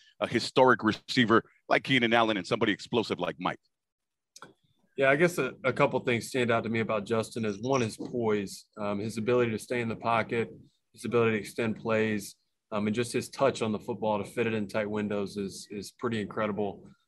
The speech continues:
Speaker 2: to see in a young quarterback. Um, I think another thing is just his ability to protect the football. You see when he steps up in the pocket, he's always keeping two hands on the ball.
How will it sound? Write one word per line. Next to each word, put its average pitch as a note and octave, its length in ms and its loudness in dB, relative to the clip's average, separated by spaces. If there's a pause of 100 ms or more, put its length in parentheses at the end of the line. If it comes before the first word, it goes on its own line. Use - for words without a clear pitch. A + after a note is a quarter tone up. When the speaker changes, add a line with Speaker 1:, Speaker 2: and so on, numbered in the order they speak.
Speaker 2:
to G#2+ 80 -14
see - 180 0
in G#2+ 100 0
a G#2+ 40 0
young G#2+ 200 0
quarterback. G#2 720 -2 (420)
Um, G#2+ 140 -2
I A2+ 60 0
think F3 180 0
another C#3 240 4
thing A#2 240 0
is G#2+ 140 0
just A#2 200 -8
his A2+ 140 -4
ability A2+ 300 2
to G#2+ 60 -2
protect A2 360 -4
the - 80 -12
football. G#2+ 580 -6
You A2 100 -8
see - 200 -4
when A#2+ 120 0
he G#2+ 60 0
steps - 360 -4
up A2+ 100 -4
in A#2 80 -4
the A2 60 -4
pocket, A2+ 420 0
he's G#2+ 160 -2
always A2 220 0
keeping G#2+ 260 -10
two A2 200 -6
hands G#2+ 300 -4
on G#2+ 60 -6
the G#2+ 80 -4
ball. G#2+ 420 2